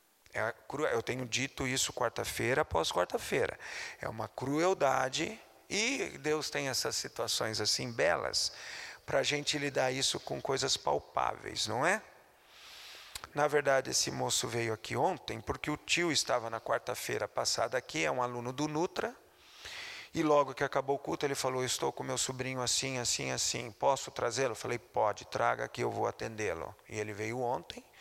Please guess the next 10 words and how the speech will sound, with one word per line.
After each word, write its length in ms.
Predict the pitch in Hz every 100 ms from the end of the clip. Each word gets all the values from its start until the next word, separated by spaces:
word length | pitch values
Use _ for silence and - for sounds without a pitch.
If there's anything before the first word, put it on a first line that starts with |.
| - - -
pra 120 | 131
eu 100 | 127
contar 340 | 131 123 120
pra 140 | - 117
vocês 420 | 113 - 123 110
hoje, 420 | 120 131 - -
e 120 | 131 131
eu 100 | 131
mal 260 | 120 180
sabia 640 | 214 - 180 143 135 143